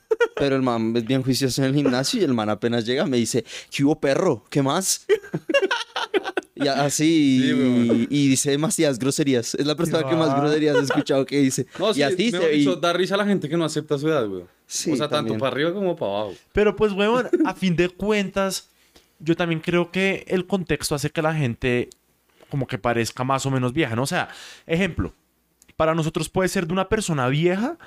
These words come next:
Speaker 3: ser como conservador en cosas, no sé, de drogas, de sexualidad, de vainas así. Pero, pues, no sé, nosotros somos de Bogotá, eh, acá la gente es más fresca, pero uno se va quizás a otras regiones del país,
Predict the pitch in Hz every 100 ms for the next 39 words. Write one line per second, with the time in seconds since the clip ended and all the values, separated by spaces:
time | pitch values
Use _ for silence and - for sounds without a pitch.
0 | - - - 151 147 143 165 170 175 156
1 | 143 117 113 147 131 135 131 123 151 113
2 | - _ _ - _ _ - 127 117 135
3 | 160 120 120 120 120 110 113 - - 113
4 | 113 117 127 123 120 117 - - - _
5 | 120 117 113 127 156 175 - _ _ _
6 | - - 135 120 117 110 - _ _ -
7 | 92 - _ - 95 92 143 98 101 101
8 | 113 110 117 110 92 98 143 156 151 147
9 | 147 143 - - - - 113 110 107 117
10 | 104 107 104 104 104 - 139 139 135 -
11 | 135 127 127 123 127 - - 143 123 -
12 | 156 117 - 135 123 131 135 135 135 147
13 | 135 123 120 127 - 120 113 151